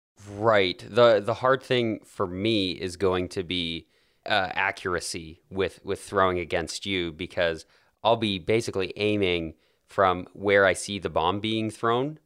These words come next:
And so I'm gonna have to wait till you throw something, and then I'm gonna have to try and throw it as fast as I can to that spot or where I hope that you're gonna be, right? So that does give you a bit of an edge on that.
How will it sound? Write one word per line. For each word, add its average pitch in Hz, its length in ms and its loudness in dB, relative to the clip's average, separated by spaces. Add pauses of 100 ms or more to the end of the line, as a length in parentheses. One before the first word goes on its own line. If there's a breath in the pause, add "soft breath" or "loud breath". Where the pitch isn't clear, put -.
(100)
And 95 200 -2
so 98 180 6
I'm 101 140 2
gonna 104 100 2
have 101 180 -2
to 98 80 -6
wait 98 300 0
till 95 160 -4
you 98 160 -6
throw 110 280 2
something, 92 420 -4
and 95 180 -4
then 98 100 4
I'm 98 120 4
gonna 95 140 -2
have 92 200 -2
to - 80 -16
try 92 320 0
and 85 100 0
throw 92 280 2
it 87 60 0
as 87 100 -4
fast 92 280 -2
as 85 80 -8
I 87 60 -2
can 87 340 -4
to 85 220 -12
that 98 220 -2
spot 101 340 2
or 85 220 -2
where 80 200 -2
I 76 120 -2
hope 104 360 -4 (280)
that 104 140 -2
you're 98 120 -4
gonna 95 180 -2
be, 92 440 -4 (420)
right? 87 320 2
So - 80 -6
that 101 240 2
does 104 260 6
give 92 220 0
you 90 480 0
a 90 100 -8
bit 95 220 2
of 87 100 -6
an 85 220 -8
edge 82 400 -4 (140)
on 80 160 -8
that. 82 400 -4